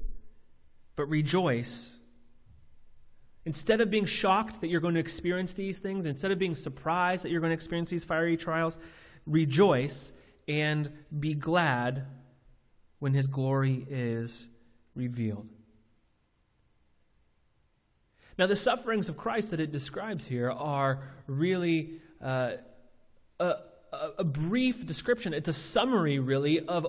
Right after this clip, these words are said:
all the things that you would experience in your life that are related to your allegiance to Christ. When you choose Jesus over this world, when you choose Jesus over society and culture,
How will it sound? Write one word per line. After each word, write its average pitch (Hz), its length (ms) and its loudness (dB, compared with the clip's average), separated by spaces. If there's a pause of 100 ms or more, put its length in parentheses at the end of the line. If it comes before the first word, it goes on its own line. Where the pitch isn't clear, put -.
(140)
all 247 280 6
the 233 120 -2
things 220 440 2
that - 180 -8 (300)
you 190 260 -2
would 220 140 4
experience 196 720 -4
in 160 260 -6
your 214 320 2
life 120 380 -4 (560)
that 190 240 4
are 214 160 6
related 220 680 2
to 226 200 0
your 214 360 4
allegiance 202 840 0
to - 220 -6
Christ. - 640 -4 (240)
When 180 160 0
you 233 180 4
choose 220 340 0
Jesus 254 580 0 (120)
over 214 380 4
this 208 340 4
world, 180 340 2
when 170 120 0
you 214 120 0
choose 202 300 -2
Jesus 214 600 -4
over 185 200 -4
society 190 680 -2
and 143 100 -8
culture, 190 440 -4